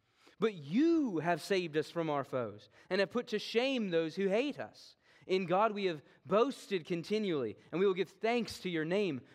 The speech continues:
forever." Now again, remember, he's describing the Israelites' conquest of the promised land, and we know for sure they did indeed use weapons. They planned diligently. They fought. They had to think, work, strategize.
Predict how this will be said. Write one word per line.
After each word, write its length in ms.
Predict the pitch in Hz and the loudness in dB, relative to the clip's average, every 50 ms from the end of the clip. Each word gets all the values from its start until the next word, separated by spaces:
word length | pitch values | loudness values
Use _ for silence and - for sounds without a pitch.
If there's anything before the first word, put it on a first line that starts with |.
| - _ | -16 _
forever." 580 | - 156 151 151 180 208 190 147 135 107 107 - - _ _ _ _ _ _ _ _ _ _ - | -2 0 2 2 2 2 0 -2 -4 -8 -8 -12 -18 _ _ _ _ _ _ _ _ _ _ -4
Now 160 | - 196 208 208 | 0 2 2 2
again, 260 | 196 226 269 262 208 | 4 2 2 0 0
remember, 280 | 196 208 233 240 214 | 0 0 0 0 -2
he's 100 | 196 180 | -2 -4
describing 680 | 160 175 175 - - - 214 220 277 277 220 208 185 180 | -6 -10 -12 -8 -4 -2 0 2 2 0 0 0 -2 -2
the 200 | 175 190 175 226 | -2 -2 0 -2
Israelites' 520 | 294 262 214 208 190 175 165 156 156 - | -2 -2 -2 -2 -2 0 0 0 -2 -4
conquest 1040 | - - 175 240 285 320 311 269 208 - - 151 127 117 127 147 147 - - - - _ _ _ - | -6 -2 0 2 2 2 0 -2 -4 -6 -4 -4 -4 -2 -2 -4 -4 -6 -10 -18 -20 _ _ _ -2
of 300 | 180 196 214 202 175 170 | 2 2 2 2 0 -4
the 80 | 190 175 | -6 -6
promised 380 | - 190 185 185 185 170 - | -4 -2 -2 -2 -4 -4 -4
land, 260 | 196 214 220 196 165 156 | -4 -2 -2 0 0 -2
and 320 | 160 165 - - 202 196 | -2 -4 -6 -8 -8 -4
we 180 | 202 240 240 220 | -2 -2 0 0
know 200 | 233 262 269 247 | 0 0 0 -2
for 180 | - 196 180 | -2 -6 -6
sure 380 | - - 294 302 233 190 170 - - - - - - | -6 -4 -2 0 0 0 -2 -4 -10 -20 -18 -6 0
they 180 | 190 240 240 | 0 0 0
did 220 | 170 220 269 277 247 | 0 -2 -2 0 0
indeed 320 | 240 233 220 226 226 180 | -2 -2 -2 -4 -6 -4
use 280 | 175 208 214 196 165 175 | -4 -6 -6 -6 -8 -10
weapons. 800 | 160 233 262 - - 247 185 135 104 95 - - - - - _ _ _ _ _ _ _ _ | -8 -6 -6 -4 -4 -6 -8 -8 -10 -14 -18 -20 -20 -20 -20 _ _ _ _ _ _ _ _
They 120 | - 226 220 | -2 -2 -2
planned 600 | - - 233 247 254 254 247 233 196 165 147 135 | 0 -2 0 0 0 0 0 -2 -2 -6 -8 -2
diligently. 720 | 185 247 302 302 247 175 170 170 139 131 117 101 101 - _ _ _ _ | 0 0 2 0 0 -2 -4 -6 -4 -6 -8 -10 -10 -14 _ _ _ _
They 120 | - 175 165 | -2 -2 -2
fought. 520 | - - - 196 254 302 247 - - - - | -4 -6 -2 2 2 2 2 0 -4 -6 -4
They 100 | 156 156 | -2 -2
had 140 | 170 160 | -2 -2
to 60 | 180 175 | -4 -8
think, 400 | - - 311 302 208 - - - | -6 -4 -2 -2 -4 -4 -6 -4
work, 280 | 180 277 269 - - | -2 0 0 0 -2
strategize. 1080 | - - - 240 262 294 277 226 156 165 143 131 - - - - - - - - - | -6 -6 -4 -2 0 0 0 0 0 -4 -4 -6 -8 -14 -20 -20 -20 -20 -20 -20 -20